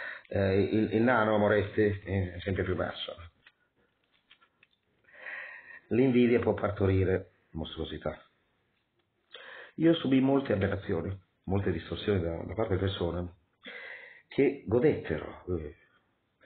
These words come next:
si chiama, mm, Joe Maligno. C'è la joie, joie de vivre, e la gioia dei maligni, maligni, i figli del, del,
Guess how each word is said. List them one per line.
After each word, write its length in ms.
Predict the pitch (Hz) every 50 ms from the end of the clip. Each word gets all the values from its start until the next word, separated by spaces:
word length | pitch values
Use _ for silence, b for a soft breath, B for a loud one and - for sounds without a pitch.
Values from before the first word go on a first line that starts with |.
| B B B B B
si 60 | B -
chiama, 420 | - 143 139 123 - - - _ _ -
mm, 340 | 90 95 95 95 92 92 87 - -
Joe 240 | - 95 98 139 139
Maligno. 560 | 123 110 95 87 76 76 76 76 80 82 78 - _ _ _ _ _ _ _ - _
C'è 220 | - - - 90
la 160 | 82 90 90
joie, 360 | - - 85 107 131 - - - - - - _ _ _ _ _ _ B B B B _ _
joie 380 | - 85 85 101 107 101 - - - - - - _ _ _ _ _
de 100 | - -
vivre, 460 | - 123 - 131 - 104 82 - - _ _ _ _ _ _ _ _ _ _ _ _ _ _ _ _ _ _ _ B B B B B B B B
e 80 | 127
la 100 | 139 139
gioia 420 | 110 98 113 101 101 98 98 98 95
dei 260 | - - 92 110 107
maligni, 520 | 110 107 101 95 90 87 87 95 104 110 110 _ _ _ _ _ _ _ _ _ _ _ _ _ _ _ _ _ _ _ _ _ _ _ _ _ _ _ _ _ _ _ _ _ _ -
maligni, 500 | - 95 110 117 98 95 98 95 95 -
i 100 | - -
figli 300 | - - 107 107 104 98
del, 240 | 90 90 87 82 82
del, 220 | 80 82 82 82